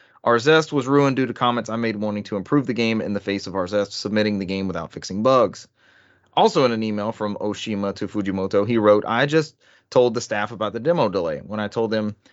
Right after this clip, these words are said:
this was producer Fujimoto's decision. Let's do our best for him. The staff applauded and cheered. This was unexpected, and I was moved. The staff's been down lately, but their spirits have been revived. Thank you very much.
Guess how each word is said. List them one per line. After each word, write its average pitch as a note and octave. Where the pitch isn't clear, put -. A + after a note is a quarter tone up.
this A#2+
was A#2
producer B2
Fujimoto's C#3
decision. A2+
Let's G#2+
do G#2+
our G2+
best G2+
for G#2
him. C#3
The B2
staff C3
applauded A#2+
and A2
cheered. E2
This G#2
was G#2+
unexpected, A2+
and G2+
I G2
was F2
moved. E2+
The F#2+
staff's A2
been G2+
down A2
lately, A2
but F2+
their F#2
spirits G2
have -
been F2+
revived. B2+
Thank G#2
you D#2
very E2+
much. B2